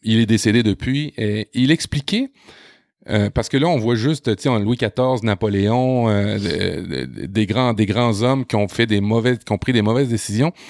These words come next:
Et puis, juste un aparté pour, euh, pour te re-, pour te laisser reprendre ton souffle, euh, qui disait que habituellement, quand on est dans des postes de haut, haute décision comme ça, stratégique, très important, on vient, à un moment donné, à être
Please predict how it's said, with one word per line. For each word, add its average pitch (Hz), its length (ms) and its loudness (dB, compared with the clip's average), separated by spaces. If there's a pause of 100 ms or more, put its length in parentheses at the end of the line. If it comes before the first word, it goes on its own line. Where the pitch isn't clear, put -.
(160)
Et 107 120 2
puis, 131 300 0
juste 139 220 0
un 135 80 2
aparté 127 440 -2
pour, 113 220 -2
euh, 104 120 0
pour 98 220 -2
te - 80 -2
re-, 98 320 -2 (100)
pour - 140 -12
te 98 120 -6 (200)
laisser 104 280 0
reprendre 107 360 0
ton 110 160 2
souffle, 170 300 0 (320)
euh, 110 220 2
qui 147 160 -2
disait 151 360 2
que 156 360 2
habituellement, 165 600 0
quand - 220 -2
on 123 120 2
est 170 80 2
dans 143 140 2
des 104 160 0
postes - 500 -2
de 90 300 -4 (200)
haut, 175 440 0
haute 147 300 -2
décision 135 500 -2
comme 117 160 -2
ça, 120 180 -2
stratégique, 143 880 -2
très 165 320 2
important, 151 580 -2 (760)
on 170 260 2
vient, 196 560 0
à - 120 -2
un 127 40 2
moment 147 260 2
donné, 151 520 -2
à 120 200 0
être 165 160 0